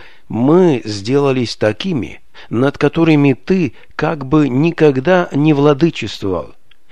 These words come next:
и над которыми не именовалось имя твое». И потом пророк Исаия сразу же взывает к Богу и говорит: «О,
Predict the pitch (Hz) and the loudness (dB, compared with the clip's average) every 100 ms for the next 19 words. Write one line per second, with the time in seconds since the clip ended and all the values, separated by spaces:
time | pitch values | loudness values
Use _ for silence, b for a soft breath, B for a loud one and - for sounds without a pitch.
0 | B B 135 135 127 139 156 160 151 143 | B B 0 2 0 -2 0 2 4 6
1 | 127 139 165 170 147 139 131 123 117 165 | 6 4 2 4 4 6 6 4 4 2
2 | 156 143 - 185 185 107 73 - 67 58 | 2 0 -4 -2 0 0 -4 -12 -14 -16
3 | - - - - - - - - - - | -18 -20 -20 -20 -20 -20 -20 -20 -20 -10
4 | 101 107 87 143 143 B B B B B | -10 -8 0 2 2 B B B B B
5 | B B - 90 120 127 110 - 165 143 | B B -8 -2 0 -2 -6 -6 -4 -2
6 | 98 - 107 160 127 107 107 - b b | -2 -4 0 0 0 0 0 -2 b b
7 | b 104 98 131 151 139 113 117 117 135 | b -8 -2 2 2 2 0 -2 2 4
8 | 113 113 117 120 113 - 131 127 127 113 | 4 2 4 4 2 0 4 8 8 6